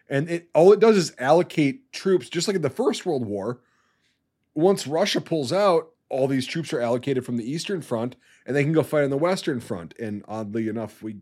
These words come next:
got involved at that time as well. But, like, so it, it's, it's all about, like, the movement and how many troops you've got to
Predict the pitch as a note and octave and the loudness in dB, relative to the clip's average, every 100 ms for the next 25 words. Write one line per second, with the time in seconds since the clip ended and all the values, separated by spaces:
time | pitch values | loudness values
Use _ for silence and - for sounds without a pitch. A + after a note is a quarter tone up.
0 | - A2+ G#2+ G2+ F2 _ G#2 G#2+ G2 - | -12 -10 -8 -10 -14 _ -6 -6 -8 -18
1 | _ _ G2+ F#2+ _ B2+ A#2+ - - G2 | _ _ -14 -14 _ -8 -8 -8 -12 -12
2 | G2 _ _ _ - A2+ B2 C3+ C#3+ C#3 | -12 _ _ _ -12 -2 2 2 2 0
3 | - _ _ - - G3+ F#3 F#3 F#3 F3 | -4 _ _ -6 6 10 10 8 2 2
4 | F3+ - G3 F#3+ G3 E3 B2+ B2 B2+ E3+ | 2 6 8 8 4 4 0 0 0 0
5 | D#3+ D#3 C3 A#2+ G#2+ E3+ F#3+ F3+ D3 - | 0 -2 -2 -4 -2 0 2 0 -2 -4
6 | E3 - C#3 G#2 C#3+ C#3 B2+ - _ _ | -6 -6 -8 -2 2 2 0 -4 _ _
7 | _ _ - D#3+ D3+ C#3 B2 | _ _ -12 -6 -2 -2 -2